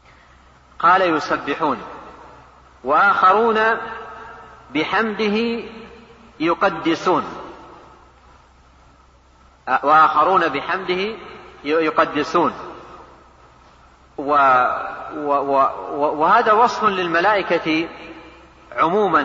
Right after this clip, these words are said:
كما مر معنا في، في قوله سبحانه وتعالى: "يسبحون الليل والنهار لا يفترون"، يعني لا يحصل لهم فتور أو تعب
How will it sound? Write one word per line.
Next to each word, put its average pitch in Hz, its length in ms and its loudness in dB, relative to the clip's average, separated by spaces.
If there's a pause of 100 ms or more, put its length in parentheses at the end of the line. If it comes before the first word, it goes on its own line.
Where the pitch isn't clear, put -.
(120)
كما 147 240 2
مر 156 300 4
معنا 147 380 0
في، 127 360 -4
في 123 200 -6
قوله 135 580 0 (640)
سبحانه 143 460 -2
وتعالى: 139 680 0 (840)
"يسبحون 151 680 -2
الليل 151 380 -2
والنهار 147 800 4
لا 185 200 2
يفترون"، 156 520 0 (920)
يعني 123 240 -4
لا 160 100 2
يحصل 151 320 -2
لهم 147 140 2
فتور 139 480 0
أو 113 100 -2
تعب 135 340 0